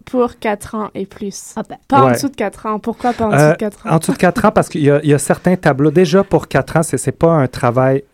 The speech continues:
Speaker 3: euh, facile. C'est déjà exigeant pour les, euh, quatre, cinq, cinq ans. Euh, donc, c'est sûr que c'est pas nécessairement suggéré. Mais quoique, des fois, on, on en voit, euh, des enfants de, autour de, de, de trois ans qui restent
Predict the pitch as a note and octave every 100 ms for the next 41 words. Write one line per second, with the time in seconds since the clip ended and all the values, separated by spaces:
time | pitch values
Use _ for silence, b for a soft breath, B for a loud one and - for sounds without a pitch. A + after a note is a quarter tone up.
0 | A2+ A2 G#2+ G#2 - B2+ - B2+ B2+ -
1 | A#2+ B2+ C#3 D#3+ D3 B2 A#2 A2+ A#2 C3+
2 | D3 _ - A2+ A2+ G#2+ G#2 - C#3+ C#3
3 | - - C3 B2 - - - - B2+ A#2
4 | C3+ D#3 G3 B B B B B B B2
5 | B2 A#2+ A#2 A2 A2 - C#3+ D#3+ D#3+ -
6 | D3 - F#3+ - C#3 - - E3+ D3+ C#3+
7 | C#3 - C3 C3+ E3+ F3 A#3 - F#3+ G3
8 | D#3 - F#3 D#3 D3 C#3 C#3 C3+ B2 D3
9 | D#3 D3 A#2 A#2+ A#2 A2+ - C3 B2 A2+
10 | A2 G#2+ - A2+ - B2 A2+ - A2 A2
11 | G#2 G#2 - - A2+ A2+ - - A#2+ A2
12 | A#2 C3 C#3+ C#3 G#2+ G2 A#2 -